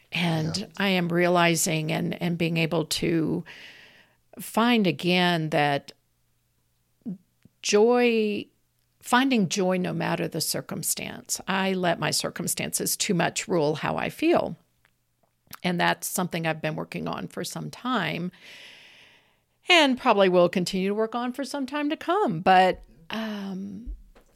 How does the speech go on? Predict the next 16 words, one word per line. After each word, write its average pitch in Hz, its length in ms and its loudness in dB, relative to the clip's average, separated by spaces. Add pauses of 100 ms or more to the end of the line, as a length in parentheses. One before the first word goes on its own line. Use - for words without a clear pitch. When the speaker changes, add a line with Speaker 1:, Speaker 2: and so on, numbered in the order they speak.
(340)
Speaker 1:
finding 240 840 -2
something 196 640 -2
that 156 260 0
brings 170 380 -4
me 180 120 -2
joy 151 500 -4
every 147 260 -8
day - 420 -14 (840)
is, - 500 -2 (120)
that 147 180 2
is - 240 -6
my - 140 -8
intention 156 800 -8 (180)
for 208 100 -6
twenty 165 300 -8
twenty-one. 214 600 -6